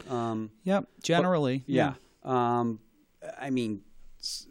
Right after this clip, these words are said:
Speaker 1: something that happens with the traffic, streets shut down, things like that,
Speaker 2: Yeah.
Speaker 1: where you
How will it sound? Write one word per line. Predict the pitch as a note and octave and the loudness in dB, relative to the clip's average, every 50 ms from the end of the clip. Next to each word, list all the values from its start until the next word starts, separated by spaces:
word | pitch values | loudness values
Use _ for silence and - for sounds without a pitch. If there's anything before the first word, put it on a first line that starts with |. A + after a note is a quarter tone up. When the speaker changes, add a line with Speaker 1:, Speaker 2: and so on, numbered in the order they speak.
| - - | -16 -12
Speaker 1:
something | - - D#3+ B2+ - B2+ B2 | -6 -6 -4 -4 -2 -4 -6
that | G#2 G2+ | -4 -4
happens | B2+ B2+ B2+ - A#2+ A2 G2+ | -2 -2 -2 -2 -4 -6 -6
with | G#2+ G2 - | -8 -8 -8
the | F#2 | -10
traffic, | - - - G3+ G#3 G#3 G3+ - G#3 G3 - - | -8 0 2 4 4 4 4 2 0 -2 -2 -6
streets | - - - - - F#3 F#3+ - - | -10 -10 -8 -2 0 0 0 0 -4
shut | - - F#3 F3 - | 0 0 0 0 2
down, | - F3 F3 F3 E3+ E3+ E3 D#3+ | 0 0 2 2 4 2 2 0
things | - E3 D#3+ D#3 - | 0 0 0 0 2
like | D#3+ D#3 D3+ - | 0 -2 0 0
that, | D#3+ D3+ D3+ D3+ | 0 0 2 2
Speaker 2:
Yeah. | B2+ B2+ B2 | 2 2 2
Speaker 1:
where | A#2 A#2 | 2 0
you | A#2+ | -2